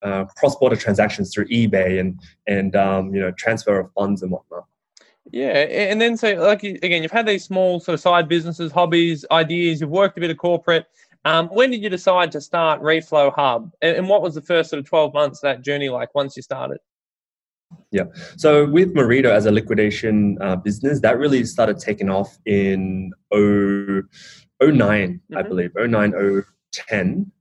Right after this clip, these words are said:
Speaker 1: Um, and I still remember the first day that, you know,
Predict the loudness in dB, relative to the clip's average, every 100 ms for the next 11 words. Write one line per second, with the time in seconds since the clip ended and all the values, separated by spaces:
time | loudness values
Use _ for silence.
0 | -6 -2 -2 -2 -4 -6 -8 _ _ _
1 | _ _ _ -12 -4 0 2 2 0 -2
2 | -6 -16 -20 _ _ _ _ _ _ _
3 | _ -4 -2 2 4 4 4 4 4 2
4 | 4 2 4 2 0 0 0